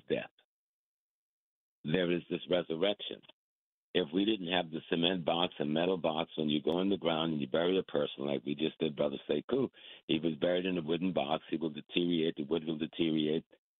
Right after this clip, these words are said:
His body will break back down into the same minerals that make up the soil that he's buried in and become a part of the earth as one again.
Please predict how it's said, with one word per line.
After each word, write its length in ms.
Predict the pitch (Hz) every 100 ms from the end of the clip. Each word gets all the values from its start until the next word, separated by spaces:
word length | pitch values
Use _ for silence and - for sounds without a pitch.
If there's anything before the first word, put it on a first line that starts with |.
| -
His 120 | 80
body 260 | 78 85 85
will 140 | 85 69
break 240 | 92 92 -
back 220 | 90 85
down 260 | 90 87 87
into 180 | 85
the 100 | 76 87
same 240 | 92 95 85
minerals 400 | 90 113 90 85
that 120 | 85
make 220 | 76 85 92
up 80 | -
the 80 | 87 -
soil 280 | 80 82 85
that 140 | 82
he's 140 | 92
buried 380 | 78 92 117 90
in 80 | 78
and 180 | 80 76
become 240 | 80 78
a 80 | 82
part 300 | - 80 82
of 100 | 85
the 160 | 87 -
earth 200 | 80 -
as 140 | 76 65
one 320 | 71 78 76 -
again. 420 | 71 73 65